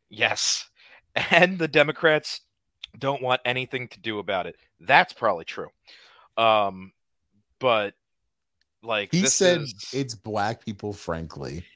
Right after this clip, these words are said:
Speaker 1: "It's people in Chicago, Saint Louis shooting each other.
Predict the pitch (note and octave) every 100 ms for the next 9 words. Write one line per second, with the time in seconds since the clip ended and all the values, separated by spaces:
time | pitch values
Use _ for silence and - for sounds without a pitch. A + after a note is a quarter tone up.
0 | _ _ B2+ B2 - - D#3+ E3+ D#3+ C#3+
1 | - C#3 - C3+ A#2+ - - - B2+ D3+
2 | D3+ B2 D#2 - - - C3 C3+ B2+ A2
3 | A2 G#2 F2+ C#2